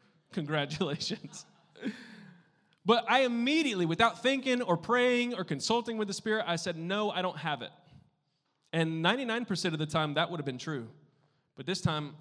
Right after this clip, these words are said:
I did have it. I had fifty dollars cash in my wallet for some weird reason. And as soon as I said no, the Holy Spirit said, "What's wrong with you?"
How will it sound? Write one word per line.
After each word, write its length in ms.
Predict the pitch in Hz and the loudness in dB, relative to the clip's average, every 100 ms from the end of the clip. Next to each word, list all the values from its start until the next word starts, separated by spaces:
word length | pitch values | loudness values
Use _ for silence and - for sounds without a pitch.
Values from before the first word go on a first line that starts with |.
| - | -20
I 40 | 123 | -12
did 200 | 127 160 | -8 -6
have 220 | 131 101 | -6 -10
it. 100 | 82 _ _ _ _ _ _ _ - | -16 _ _ _ _ _ _ _ -4
I 80 | 175 | -2
had 340 | 165 156 147 - - | 0 0 0 -4 0
fifty 360 | 180 - 180 | 0 0 -4
dollars 420 | 151 147 151 135 - | 0 0 -2 -6 -8
cash 500 | - 156 117 - - _ _ - | -4 -4 -6 -12 -16 _ _ -6
in 120 | 165 | -2
my 160 | 151 147 | 0 0
wallet 400 | 139 139 117 - | 0 -2 -4 -8
for 120 | 135 | -6
some 340 | - 175 165 | -2 -2 -2
weird 300 | 151 156 156 | 0 0 0
reason. 320 | 147 135 113 71 - _ _ _ _ _ _ _ _ _ 139 | -4 -4 -8 -16 -20 _ _ _ _ _ _ _ _ _ -10
And 80 | 127 | -8
as 100 | - | -6
soon 240 | 185 196 | -4 -2
as 100 | 170 | -2
I 60 | 160 | -4
said 260 | - 147 | -4 -6
no, 220 | 143 139 | -4 -6
the 100 | 120 | -6
Holy 280 | 104 135 143 | -6 -6 -6
Spirit 340 | - - 120 78 | -8 -8 -10 -8
said, 180 | 113 | -12
"What's 380 | 101 110 117 - | -10 -12 -14 -12
wrong 240 | 113 110 127 | -12 -12 -16
with 160 | |
you?" 80 | - | -20